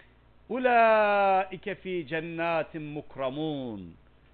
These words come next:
Evet, işte onlar cennet, mukramun, e, ikramların yapıldığı, bu ikram da çirkinliği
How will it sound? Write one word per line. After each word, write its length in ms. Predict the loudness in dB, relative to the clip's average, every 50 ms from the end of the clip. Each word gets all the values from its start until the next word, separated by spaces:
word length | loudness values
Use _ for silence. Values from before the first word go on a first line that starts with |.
| _ _ _ _ -6 -2
Evet, 260 | -2 -2 -2 -2 -6 -14 -20 -20 -20 -20 _ _ _ _ _ _ -20
işte 180 | -20 -14 -10
onlar 420 | -6 -4 -4 -2 -2 -4 -4 -4 -6 -12 -20 -20 -20 _ _ -20 -20 _ _ _ _ -12 -4
cennet, 460 | -2 -2 0 0 0 0 0 0 -2 -4 -10 -20 -14
mukramun, 800 | -10 -8 -8 -8 -6 -2 -2 -2 0 -2 -4 -4 -4 -8 -12 _ -20 -20 -20 -20 -20 -20 _ _ _ _ _ _ _ _ _ _ _ _ -10
e, 160 | -10 -8 -10
ikramların 1900 | -10 -12 -12 -12 -12 -12 -14 -12 -6 -2 -2 0 -2 -2 -6 -10 -10 -12 -12 -16 -20 -20 -20 -20 -20 -20 _ _ -14 -8 -4 -4 -4 -2 -2 -4 -2 0 0
yapıldığı, 840 | 2 0 0 0 -6 -8 -8 -8 -8 -10 -8 -8 -8 -8 -8 -10 -12 _ _ _ _ _ _ _ _ _ -20
bu 200 | -16 -14 -14 -12
ikram 480 | -14 -16 -12 -6 -4 -4 -2 -2 -4 -6
da 220 | -6 -6 -8 -10 -16 _ -20 -20 _ _ _ _ _ _ _ _ _ _ _ _ _ _
çirkinliği 1600 | -14 -12 -8 -6 -6 -6 -6 -10 -14 -18 -16 -10 -10 -8 -8 -8 -10 -10 -10 -10 -8 -6 -6 -6 -4 -6 -6 -8 -10 -10 -12 -14